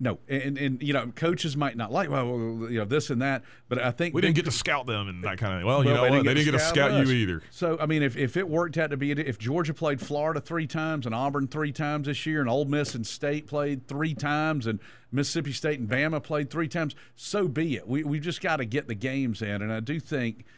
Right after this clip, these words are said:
Speaker 1: everybody
Speaker 2: No.
Speaker 1: will be understanding that it's just gonna look really
Speaker 2: Well, you saw
Speaker 1: different.
Speaker 2: where Coach K earlier this week now, they lost at home to Illinois, and he
Speaker 1: Mm-hmm.
Speaker 2: admitted, he goes, "This is gonna sound like sour grapes," and then he said, "Hey, maybe we need to just shut this thing down for a month."
Speaker 1: Well, you know what?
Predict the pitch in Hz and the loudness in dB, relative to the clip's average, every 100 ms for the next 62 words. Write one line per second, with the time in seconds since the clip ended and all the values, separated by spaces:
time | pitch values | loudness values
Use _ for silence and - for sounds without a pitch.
0 | - - - - - - 156 170 156 147 | -20 -20 -20 -20 -20 -6 0 2 4 4
1 | 131 147 156 143 135 135 127 107 - 156 | 4 6 4 4 2 2 2 -2 -2 0
2 | 143 120 104 107 123 117 120 101 151 165 | 0 0 -2 -4 -4 -6 -6 -4 -2 -2
3 | - 147 120 127 135 127 127 120 107 90 | -2 -2 0 0 -2 -2 -2 0 -2 0
4 | 123 147 - 185 165 120 131 120 - 131 | 4 4 4 4 4 2 2 0 0 2
5 | 107 101 92 90 92 107 92 101 98 98 | 2 0 -2 -2 -4 -2 -2 -2 -2 0
6 | 110 110 131 143 135 123 123 104 98 107 | 0 2 0 0 2 2 2 2 2 2
7 | 101 101 92 95 110 107 104 117 95 85 | 0 0 2 4 4 2 0 0 0 -2
8 | 85 - 101 113 123 120 127 117 107 - | -4 -4 -2 0 2 2 2 0 -2 -2
9 | 123 110 98 117 123 98 104 104 107 104 | 0 0 0 0 0 -2 -2 -2 -2 -4
10 | - - - - - 107 120 123 143 101 | -8 -20 -20 -20 -12 -6 0 2 0 -2
11 | - - - - - - 113 147 160 151 | -8 -20 -20 -20 -20 -4 -2 0 0 0
12 | 131 123 - 147 127 123 135 117 113 131 | 0 0 2 0 0 -2 -2 2 2 2
13 | 113 104 87 87 - 214 240 226 277 | 0 0 0 2 2 2 2 2 0